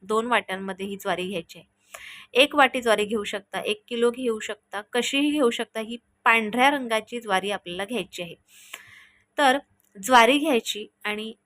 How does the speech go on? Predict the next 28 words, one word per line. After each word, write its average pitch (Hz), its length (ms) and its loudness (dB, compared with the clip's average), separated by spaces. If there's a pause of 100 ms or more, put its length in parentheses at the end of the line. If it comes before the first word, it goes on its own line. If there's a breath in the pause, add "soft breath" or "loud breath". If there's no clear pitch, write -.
ती 269 200 -4
रात्रभर 226 640 2
पाण्यात 196 420 -2 (160)
भिजवून 220 520 -6
ठेवायची. 185 480 -6 (260)
आता 202 200 -6
तुम्ही 240 480 0 (420 loud breath)
ही 247 120 4
ज्वारी 240 320 8
ज्या 240 180 8
वेळेला 254 220 6
पाण्यात 208 280 0
भिजवता, 208 460 -4
त्यावेळेला 202 560 -6 (300)
पूर्ण 240 220 -2
रात्रीत 240 460 0 (480)
ही 254 160 -8 (160)
तशीच 294 340 -2
ठेवायची, 202 460 -4 (560 soft breath)
स्वच्छ 262 360 0
धुवा, 285 280 4
त्यानंतर 226 420 -4
पाण्यात 214 300 -2 (120)
भिजवायला 208 420 -6
ठेवा, 185 260 -12 (260)
रात्रभर 208 460 -2 (120)
तशीच 240 340 -8
ठेवा. 175 220 -8